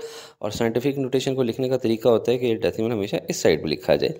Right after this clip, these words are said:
तो जब डेसिमल को इधर लेकर आएंगे, वन पॉइंट एट थ्री करेंगे, तो इधर से एक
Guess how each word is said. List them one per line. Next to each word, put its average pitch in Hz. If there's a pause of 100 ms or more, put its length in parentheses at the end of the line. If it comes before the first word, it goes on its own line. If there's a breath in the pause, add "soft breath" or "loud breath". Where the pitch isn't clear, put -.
(400 loud breath)
तो 104
जब 101
डेसिमल 131
को 135
इधर 151
लेकर 113
आएंगे, 107
वन 98
पॉइंट 127
एट 123
थ्री 127
करेंगे, 101 (480 loud breath)
तो 101
इधर 123
से 113
एक -